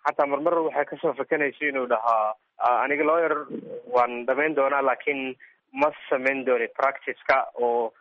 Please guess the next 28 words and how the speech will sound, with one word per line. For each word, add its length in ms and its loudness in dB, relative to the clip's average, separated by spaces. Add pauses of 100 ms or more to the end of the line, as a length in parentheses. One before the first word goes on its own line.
maxaakiimta 600 -4
iyo 160 0
waxaan 240 -2
la 80 0
tegaya. 420 0 (260)
Maxaa 240 2
yeelay, 380 0 (300)
ah, 100 4
wax 140 0 (240)
diinta 360 -2
Islaamka 600 0
ma 120 -2 (100)
ogola, 320 0 (340)
waa 380 2
dastuur 800 -4
oo 280 0
ka 160 0
hor 220 -4
jeeda 320 0
midka 360 -4
Ilaaha 440 0
uu 100 -4
soo 200 -2
dejiyey 340 -4
Qur-aanka 420 -2
iyo 140 0
waxaan." 200 -2 (320)
Marmaru 360 2